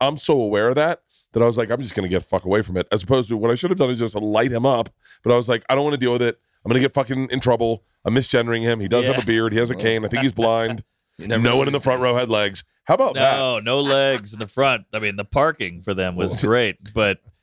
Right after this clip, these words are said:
Speaker 2: yeah, literally a row of wheelchairs in the front row, like a
Speaker 1: <laughs>
Speaker 2: couple Lieutenant Dans out there.
Speaker 1: <laughs> It was, it was, in, it was a little,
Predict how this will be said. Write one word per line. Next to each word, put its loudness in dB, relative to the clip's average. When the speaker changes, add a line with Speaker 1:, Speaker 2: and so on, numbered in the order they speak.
Speaker 2:
yeah, 2
literally 0
a 0
row 2
of 0
wheelchairs -2
in -10
the -4
front -2
row, 0
like -6
a -4
Speaker 1:
<laughs> -10
Speaker 2:
couple 0
Lieutenant -2
Dans -2
out -4
there. 0
Speaker 1:
<laughs> 0
It 2
was, 0
it 0
was, -2
in, -2
it 4
was -2
a 4
little, 0